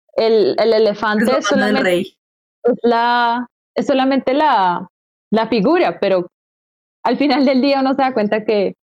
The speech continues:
Speaker 1: el poder lo tiene ella. Y es lo que no, y es lo que no sabe la gente. O sea, como que no sabe la empresa. O sea, me gusta, de hecho, ahora que, que lo pienso un poco más, me gusta mucho esos do-, esos dos personajes,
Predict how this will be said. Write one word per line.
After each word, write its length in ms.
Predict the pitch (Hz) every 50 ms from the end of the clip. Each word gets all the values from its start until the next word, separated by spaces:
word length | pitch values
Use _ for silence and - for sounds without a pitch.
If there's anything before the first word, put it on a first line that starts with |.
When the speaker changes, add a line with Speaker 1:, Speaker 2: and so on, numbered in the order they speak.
| _ _ _ _ _ _ _
Speaker 1:
el 200 | - 233 240 247
poder 380 | - 247 226 220 226 247 277 320
lo 180 | 320 285 285
tiene 440 | - 226 202 185 185 180 185 202 214
ella. 260 | 214 175 175 156 170 - _ _ _ _ _ _ _ _ _ _ _ _ _ _ _ _ _ _ _ _ _ _ _ _ -
Y 80 | 190 208
es 240 | 202 196 196 190 -
lo 180 | 214 214 208
que 120 | 214 233 208
no, 200 | 202 190 185 -
y 100 | - 220
es 80 | 214 214
lo 180 | 214 202 196
que 100 | 202 233
no 120 | 208 202 190
sabe 240 | 208 196 180 170 170
la 140 | 180 170 165
gente. 440 | 170 202 196 202 185 - 170 165 - _ _ _ _ _ _ _ _ _ _ _ _ -
O 40 |
sea, 60 | 208 202
como 180 | 208 214 214 214
que 140 | 220 226
no 120 | 196 196 196
sabe 220 | - 202 185 190
la 100 | 208 214
empresa. 360 | 208 196 208 202 196 180 185
O 40 | 180
sea, 200 | - 214 180 -
me 160 | 220 254 262 208
gusta, 520 | 226 269 254 - - 294 302 330 320 - _ _ _ _ _ _ _ _ _
de 140 | - 233 277
hecho, 480 | 277 - - 339 339 392 359 220 - - _ _ _ _ _ -
ahora 200 | - 277 269 294
que, 340 | 285 330 339 339 285 - - _ _ _ - - -
que 100 | 277 247
lo 120 | 233 226
pienso 220 | 240 240 226 214
un 60 | 220 214
poco 180 | 233 233 277
más, 180 | 269 285 294 302
me 120 | 294 269
gusta 280 | 220 214 214 208 240 254
mucho 240 | 247 262 254 - 269
esos 240 | 254 269 254 240
do-, 120 | 240 247 -
esos 240 | 262 247 254 254 208
dos 140 | 247 254 247
personajes, 600 | - 262 262 277 262 247 214 220 240 339 349